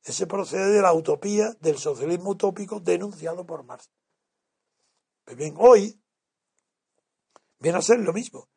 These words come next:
La renta universal es la heredera de este mismo sistema. ¿Qué es renta universal? Bueno, pues esto es premiar a cada uno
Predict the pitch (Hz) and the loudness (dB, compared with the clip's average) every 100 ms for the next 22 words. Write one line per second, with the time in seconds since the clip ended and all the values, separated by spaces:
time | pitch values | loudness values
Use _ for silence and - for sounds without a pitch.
0 | _ 156 135 147 247 254 190 185 233 233 | _ 0 2 4 4 4 2 4 6 6
1 | 208 190 208 208 - _ _ 190 220 202 | 6 6 4 4 -4 _ _ 2 4 6
2 | 170 160 226 214 - - _ _ _ - | 6 8 8 8 4 -4 _ _ _ -4
3 | 165 190 196 196 190 143 - - 220 220 | 0 0 0 -4 -6 -8 -10 -6 -6 -6
4 | - _ _ _ - 208 - 220 240 226 | -14 _ _ _ -6 -4 0 2 0 0
5 | 208 185 165 156 247 247 - _ _ _ | -4 0 0 2 0 -2 -4 _ _ _
6 | _ _ _ _ _ _ - 139 - - | _ _ _ _ _ _ -14 -14 -12 -6
7 | - 147 - 196 - 135 127 151 165 170 | -2 -2 -2 -10 -6 -4 -2 0 2 2
8 | 180 185 202 214 | 2 4 4 2